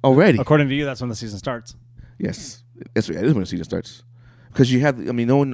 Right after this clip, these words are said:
Speaker 1: no one really paid attention to the N-,
Speaker 2: In
Speaker 1: N B A.
Speaker 2: America, that you could say that. But if you go to other countries, a lot of people are not watching American football, and they're watching, they're waiting for the N B A. A lot of other countries.
Speaker 1: Well, yeah.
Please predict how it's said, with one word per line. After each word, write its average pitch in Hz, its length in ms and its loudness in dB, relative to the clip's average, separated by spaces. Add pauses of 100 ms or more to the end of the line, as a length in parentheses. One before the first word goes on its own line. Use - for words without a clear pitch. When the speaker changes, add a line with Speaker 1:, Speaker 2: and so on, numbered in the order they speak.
Speaker 1:
no 139 80 -2
one 147 160 0
really 135 160 0
paid 127 200 -6
attention 113 360 -6
to 107 120 -2
the 104 100 -2
N-, 98 200 -4
Speaker 2:
In 185 160 -2
Speaker 1:
N 180 80 -2
B 147 100 0
A. 143 40 4
Speaker 2:
America, 120 720 -2
that 120 120 0
you 123 160 2
could 117 140 -4
say 117 120 -4
that. 98 140 -6
But 120 80 0
if 131 140 0
you 151 60 2
go 156 100 4
to 143 60 4
other 123 140 0
countries, 113 400 0
a 104 40 -4
lot 120 60 0
of 113 60 -2
people 123 140 0
are 110 80 2
not 117 220 -2
watching 120 240 -2
American 120 260 -2
football, 143 460 0
and 110 180 -2
they're 101 140 -4
watching, 110 340 -4
they're 131 160 6
waiting 131 380 0
for 117 100 -6
the 113 100 -4
N 107 120 -2
B 101 140 -4
A. 82 180 -10 (500)
A 135 60 -4
lot 135 340 0
of 151 80 -2
other 160 160 0
countries. 101 540 -6 (240)
Speaker 1:
Well, 98 120 2
yeah. 110 140 0